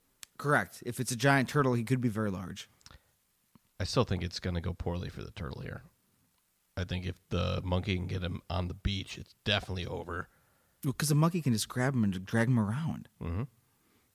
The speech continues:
Speaker 2: And monkeys can swim. Maybe not great.
Speaker 1: Yeah.
Speaker 2: But turtles can't swim <laughs> great either.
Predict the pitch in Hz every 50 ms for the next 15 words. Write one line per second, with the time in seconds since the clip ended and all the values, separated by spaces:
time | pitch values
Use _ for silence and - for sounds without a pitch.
0 | _ _ _ _ _ _ _ _ _ _ _ _ _ _ _ _ _ _ _ -
1 | _ _ - - 92 90 87 90 90 76 - 92 - - 101 98 - - - 110
2 | - - - 98 90 87 92 107 113 - - - - - _ _ _ _ _ _
3 | _ _ _ _ _ _ _ _ _ _ _ - 101 90 92 95 92 92 85 -
4 | - 98 98 98 95 95 - _ _ _ _ _ _ _ _ _ _ _ - 95
5 | 82 76 78 80 - _ _ _ _ _ _ _ _ _ - - - - - -
6 | 120 143 135 - - - - - - - - - - - - 98 76 82 90 87
7 | 82 - - 76 -